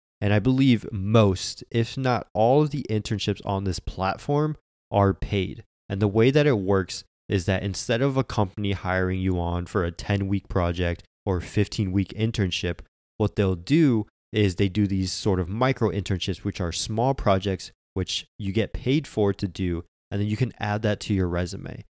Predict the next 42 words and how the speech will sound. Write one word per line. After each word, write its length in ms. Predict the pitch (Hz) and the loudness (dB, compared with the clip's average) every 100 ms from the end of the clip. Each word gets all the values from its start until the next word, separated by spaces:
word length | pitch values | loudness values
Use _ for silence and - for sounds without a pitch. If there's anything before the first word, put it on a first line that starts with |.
| _ | _
So 140 | - 104 | -4 -4
for 180 | - 101 | -2 -2
instance, 460 | 110 - 113 98 | -2 -2 -4 -4
instead 500 | - 101 - - 110 | -6 -6 -4 0 2
of 280 | 110 110 98 _ _ - - _ _ - 139 - | 4 2 0 _ _ -20 -20 _ _ -16 -14 2
Disney 440 | 110 107 107 107 | 4 4 4 2
hiring 420 | 101 98 101 101 | 2 0 2 2
on 160 | 98 92 | 0 -2
someone 380 | 90 110 104 101 | -2 -2 0 -2
for 160 | - 90 | -2 -4
a 40 | |
fifteen-week 600 | 82 104 - 104 98 101 - | -4 -6 -4 -2 0 -2 -2
internship 500 | 120 123 110 120 98 | -4 -2 -2 -2 -2
and 140 | 90 | 0
they'll 120 | 92 | 0
just 180 | 92 90 | -2 -4
be 100 | 95 | -4
doing 280 | 90 90 87 | 0 -2 -2
data 340 | 92 95 95 | -4 -4 -4
entry 240 | 87 92 95 | -6 -4 -4
the 160 | 85 | -4
whole 180 | 85 92 | -4 -6
time, 420 | - 151 147 131 - _ _ - | -4 -4 -4 -6 -10 _ _ 2
they 100 | 151 | 2
can 160 | 160 | 4
hire 260 | 127 127 117 | 2 4 4
someone 300 | - 110 98 | 2 0 0
on 160 | 92 92 | 0 -2
for 160 | - | -2
a 60 | 87 | -4
couple 280 | - 104 92 | -6 -6 -4
hundred 260 | 95 90 | 0 0
dollars 360 | 90 113 107 101 | 2 4 4 2
to 120 | 104 | 0
do 220 | 90 95 | 2 0
data 340 | 87 92 92 87 | 2 -2 -2 -4
entry 280 | 92 - | -6 -6
for 140 | 90 98 | -6 -4
this 200 | 87 - | -6 -4
one 220 | 95 98 | -2 -2
small 320 | - 95 87 | -4 -4 -4
project, 540 | - 123 127 131 127 | -2 2 2 2 0